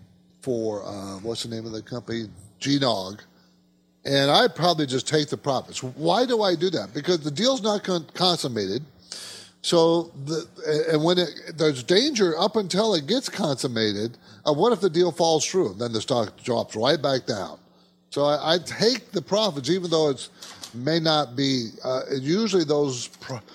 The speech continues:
the price of the stock that's being bought out goes up to about ninety percent or so of the offer. Now, you maybe miss out on that last ten percent if you let the deal go through. So I don't know what the deal is. Is it cash? Is it stocks? I don't know.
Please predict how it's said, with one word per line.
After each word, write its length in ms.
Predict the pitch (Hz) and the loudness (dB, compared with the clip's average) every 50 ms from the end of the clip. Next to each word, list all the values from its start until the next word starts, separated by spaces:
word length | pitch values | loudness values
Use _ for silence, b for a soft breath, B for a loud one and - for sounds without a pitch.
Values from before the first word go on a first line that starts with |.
| B B | B B
the 60 | B 127 | B -6
price 380 | - 147 160 165 170 - - | 0 2 4 4 4 4 2
of 80 | 165 131 | -2 -2
the 80 | 117 | -2
stock 320 | 110 - - 151 147 147 131 | -2 -2 0 0 0 -2 -2
that's 160 | 131 117 - | -6 -8 -6
being 340 | - 147 143 131 113 107 104 | -4 -2 -2 -2 -2 -2 -2
bought 240 | 117 120 123 123 131 | -2 0 0 2 2
out 220 | 135 135 131 107 | 2 2 0 0
goes 200 | 120 127 131 123 | -2 -2 0 2
up 180 | 135 131 123 - | 0 0 0 -2
to 60 | 135 | -4
about 300 | 110 123 113 104 104 113 | -4 -4 -6 -6 -8 -10
ninety 560 | 117 117 120 123 143 165 170 156 156 160 156 | -10 -8 -6 -4 -2 -2 -2 -2 -2 -4 -4
percent 560 | 143 - 135 120 - - 156 143 139 - - - - - _ b b b b b | -2 -4 -4 -4 -2 -2 -2 0 0 -2 -4 -8 -14 -20 _ b b b b b
or 140 | 120 123 | -2 -2
so 520 | 113 - - - 131 120 117 107 104 101 - B B B B B B B | -2 0 0 0 2 2 2 2 0 0 -4 B B B B B B B
of 220 | 127 139 131 117 | 0 0 2 2
the 120 | 113 123 127 - | 0 -2 -2 -2
offer. 540 | - 147 160 160 139 - - 104 - - - - _ _ _ _ _ _ _ _ _ _ _ _ _ _ _ _ - | 0 0 2 2 0 -2 -6 -10 -10 -12 -18 -20 _ _ _ _ _ _ _ _ _ _ _ _ _ _ _ _ -6
Now, 180 | 117 117 113 120 | -4 -2 -2 0
you 280 | 123 120 127 127 123 | 0 0 0 0 0
maybe 460 | 113 120 123 131 135 143 131 131 123 120 | -2 -2 0 2 4 4 4 2 0 0
miss 320 | 117 123 139 131 - - | 0 0 0 2 2 2
out 180 | 135 131 131 127 | 4 4 4 2
on 80 | 123 | 2
that 180 | 120 113 113 113 | 0 -2 -2 -2
last 320 | 117 123 127 123 120 - | -2 0 0 0 -2 -2
ten 180 | - 147 131 113 | -2 -2 -2 -2
percent 340 | 101 104 - 143 127 110 104 | -4 -4 -4 -2 -2 -2 -2
if 100 | 92 113 | -4 -2
you 80 | 107 | -2
let 200 | 104 117 113 - | 0 0 -2 -2
the 60 | - | -4
deal 220 | 95 90 110 113 107 | -6 -4 -2 -4 -4
go 240 | 98 95 98 92 92 | -4 -6 -10 -10 -10
through. 480 | - - - 135 143 147 113 - - - _ _ _ _ _ _ _ _ _ _ _ _ _ _ _ | -12 -10 -6 -2 -2 -2 -2 -2 -6 -16 _ _ _ _ _ _ _ _ _ _ _ _ _ _ _
So 80 | - 147 | 2 2
I 80 | 175 | 4
don't 140 | 220 240 226 | 4 4 2
know 80 | 208 196 | 2 2
what 120 | 190 165 | 2 2
the 60 | - | 0
deal 300 | 135 120 139 147 147 147 | -2 0 2 2 4 4
is. 220 | 147 139 117 92 98 | 4 2 0 -2 -4
Is 120 | 98 92 | -6 -8
it 160 | 107 107 104 | -10 -6 -2
cash? 460 | - - 196 214 208 202 202 175 - - | 0 2 4 4 4 4 2 2 0 -2
Is 120 | 131 104 | -4 -6
it 100 | 107 104 | -6 -10
stocks? 440 | - - - 165 170 165 156 - - | -6 -2 0 2 2 2 0 -2 -2
I 120 | 156 165 165 | -2 0 0
don't 180 | 151 151 151 | 0 0 0
know. 300 | 139 131 120 90 73 - | 0 0 0 0 -4 -8